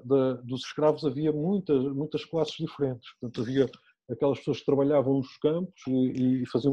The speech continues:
os trabalhos mais, mais básicos e mais difíceis, mas também havia pessoas com uma formação superior e que, eh, tinham, eh, trabalhos de grande prestígio, mas não tinham liberdade.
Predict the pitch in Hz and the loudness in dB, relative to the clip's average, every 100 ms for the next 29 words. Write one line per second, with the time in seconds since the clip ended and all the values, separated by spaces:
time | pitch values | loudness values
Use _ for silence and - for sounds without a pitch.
0 | 135 - - 127 127 131 135 135 127 - | 2 -2 -2 2 4 2 -2 -2 -4 -10
1 | _ _ _ _ 127 127 113 131 127 117 | _ _ _ _ -2 0 4 4 4 2
2 | 120 - 123 123 123 123 151 156 180 196 | -8 -4 0 0 0 -6 -6 -4 -4 -4
3 | 196 160 156 127 123 139 - _ _ _ | -4 0 2 2 0 -2 -4 _ _ _
4 | _ - 143 160 160 - 156 175 226 147 | _ -6 -2 -2 -2 -4 -4 -4 -8 -4
5 | 156 147 156 151 123 135 - 117 113 110 | -2 -2 0 0 0 -4 -4 -8 -4 -4
6 | 139 - _ _ _ _ _ _ 170 160 | -4 -8 _ _ _ _ _ _ -8 -6
7 | - 143 147 160 139 139 139 135 _ - | 2 4 4 2 0 0 -2 -6 _ -6
8 | 147 151 156 165 160 143 139 139 135 147 | -2 0 0 -2 -4 0 2 0 2 2
9 | 127 135 160 - 120 147 139 147 170 165 | 4 2 0 -6 -6 -2 4 6 6 2
10 | - - - 147 113 110 - _ _ _ | -8 -18 -2 -2 -2 -8 -14 _ _ _
11 | _ - _ 147 156 175 - 170 170 170 | _ -20 _ -4 0 0 0 2 2 2
12 | 160 156 120 | 2 2 2